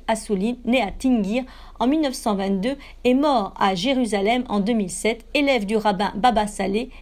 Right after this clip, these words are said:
et lui aussi devenu, à son arrivée en France, rabbin de la synagogue rue du Bourg-Tibourg, dans le quatrième arrondissement de Paris.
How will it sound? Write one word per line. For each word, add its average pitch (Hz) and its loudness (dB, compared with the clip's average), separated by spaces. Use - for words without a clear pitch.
et 359 4
lui 349 4
aussi 240 -2
devenu, 262 0
à 320 4
son 302 -2
arrivée 214 0
en 185 -6
France, 208 -6
rabbin 220 2
de 285 2
la 247 4
synagogue 233 0
rue 262 2
du 208 0
Bourg-Tibourg, 220 0
dans 214 0
le 175 -4
quatrième 220 -2
arrondissement 196 -2
de 190 -2
Paris. 185 -4